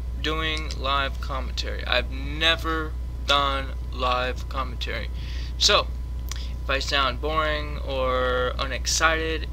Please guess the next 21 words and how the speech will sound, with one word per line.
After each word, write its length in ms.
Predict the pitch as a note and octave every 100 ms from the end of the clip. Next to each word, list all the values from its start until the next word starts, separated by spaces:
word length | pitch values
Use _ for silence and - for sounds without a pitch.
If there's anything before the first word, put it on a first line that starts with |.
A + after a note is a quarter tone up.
| -
it's 260 | - - - - - - - -
just 460 | - D3+ D3+ C#3+ -
because 440 | C#3 - C3+ B2
it's 140 | A#2 -
my 100 | B2
first 300 | - B2 -
time. 180 | - A#1+
I'm 220 | A#1+ B1 - - -
a 80 | -
little 380 | C3+ C#3+ F3 F3+
bit 180 | F3+ F3+
nervous, 460 | F3+ G3+ A#3 -
a 100 | -
little 320 | C#3 C3+ D#3
bit 140 | D#3 D#3+
scared, 560 | - - D#3+ D#3+ D#3+ - - - - -
and, 400 | C3+ C3+ B2+ B2
uh, 640 | B2+ B2 B2 B2 B2 A#2+ A#2+ - - - -
have 260 | C#3+ C#3
no 440 | D3 D#3 E3+ G3 F#3
idea 540 | C#3+ B2 B2+ B2 B2+